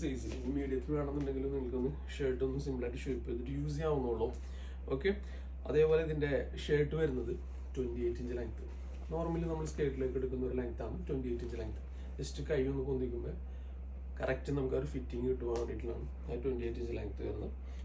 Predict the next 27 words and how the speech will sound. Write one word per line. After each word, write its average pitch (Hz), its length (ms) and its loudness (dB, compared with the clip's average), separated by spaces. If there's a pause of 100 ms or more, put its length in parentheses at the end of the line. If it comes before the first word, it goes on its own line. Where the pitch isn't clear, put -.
(160)
ഓക്കെ, 202 160 0 (760)
ഏ, - 20 6 (180)
സ്കേർട്ട് 180 340 8
വരുന്നത് 180 260 6 (100)
തേർട്ടീൻ 131 320 4
and 156 160 -2
ഫോർട്ടീൻ 117 220 0
ഇഞ്ച് 113 160 -4
ലെങ്ത്. 110 220 -6 (360)
വൺ 127 160 0
ട്രിപ്പിൾ 147 320 0
ഫൈവ് 143 260 4
ആണ് 151 100 0 (200)
കോംബോ 127 380 2
ആയിട്ട് 131 240 2
വരുന്നത്. 117 280 2 (220)
ഞാനിതൊക്കെ 147 560 0
സെറ്റ് 151 200 2
ആക്കി 143 180 2
വെച്ചിട്ടുണ്ട്. 135 400 0 (500)
ഇതാണ് 135 280 -2
ഇതിലെ 139 200 0 (500)
നെക്സ്റ്റ് 127 280 -2
വൺ 123 180 2
വരുന്നത് 104 300 0
കേട്ടോ. - 180 0 (3500)
സ്കേർട്ട് 165 340 0